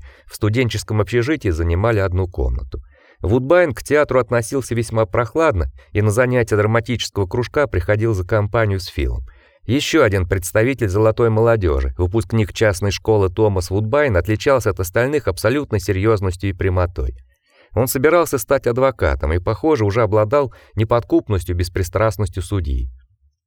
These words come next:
Если на то пошло, большинство знакомых Вудбайна утверждали, что карьера приведёт его в Верховный суд, чем смущали юношу. По шкале Слоута Вудбайн обладал нулевым честолюбием. Ему гораздо больше хотелось жить правильно, чем жить хорошо.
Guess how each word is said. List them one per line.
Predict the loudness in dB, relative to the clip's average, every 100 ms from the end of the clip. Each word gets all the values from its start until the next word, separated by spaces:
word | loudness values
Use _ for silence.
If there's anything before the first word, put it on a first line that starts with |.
| _
Если | 0 0 2
на | 2
то | 2 0
пошло, | -2 -2 0 2
большинство | 0 -2 -2 0 2
знакомых | 2 0 0 -2 0
Вудбайна | -2 2 2 2
утверждали, | 0 0 -2 0 0 0
что | -2 -2
карьера | -2 0 0 0
приведёт | 0 -2 0 -2 0
его | -2
в | 0
Верховный | 0 0 0 2 0
суд, | -2 -8 -8 -14 -20 _
чем | -2 0
смущали | 0 -4 -4 -2 0 0
юношу. | 0 0 -2 -6 -10 _ _ _ _ _
По | -2
шкале | 0 2 2 2
Слоута | 2 2 2 0
Вудбайн | 0 0 0 0 0
обладал | 2 0 2 2
нулевым | 2 2 0 -2 -4
честолюбием. | -6 -2 0 0 0 -2 -4 -4
Ему | 0 0 2
гораздо | 2 4 2 0
больше | 0 0 0
хотелось | -2 -2 0 2 2
жить | 2 0 0
правильно, | 0 2 2 0
чем | -2 -2
жить | 0 -2 -2
хорошо. | -2 -2 -2 -2